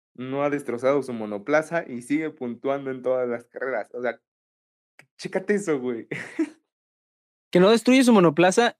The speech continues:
Speaker 2: en, en qué?
Speaker 1: En,
Speaker 2: En
Speaker 1: en esta temporada, güey, que es el único que no ha cho-,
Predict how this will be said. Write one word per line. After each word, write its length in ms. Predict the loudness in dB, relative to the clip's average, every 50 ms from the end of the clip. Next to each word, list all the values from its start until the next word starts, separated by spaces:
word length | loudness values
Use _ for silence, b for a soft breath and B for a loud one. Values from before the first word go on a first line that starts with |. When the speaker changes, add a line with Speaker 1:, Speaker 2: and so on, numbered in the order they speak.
| _ _ _ _ -4
Speaker 2:
en, 400 | -2 0 0 2 0 0 -2 -4 _ _ _ _ _ _ _ _ _ _ _ _ _ _ _ _ _ _ 0
en 160 | 0 2 2
qué? 240 | 4 4 4 6 6
Speaker 1:
En, 80 | 4 4
Speaker 2:
En 420 | 2 2 0 -2 -4 -6 -8 -12 _ _ -6
Speaker 1:
en 200 | -6 -4 -2 -2
esta 180 | -2 -2 -2 -2
temporada, 440 | -2 -2 -2 0 0 2 2 2 0
güey, 220 | -2 -6 -10 -10
que 80 | -10 -12
es 100 | -10 -10
el 100 | -10 -10
único 300 | -10 -12 -12 -14 -16 -12
que 120 | -10 -10
no 400 | -10 -8 -8 -8 -6 -6 -6 -6
ha 220 | -4 -4 -6 -8 -10
cho-, 140 | _ _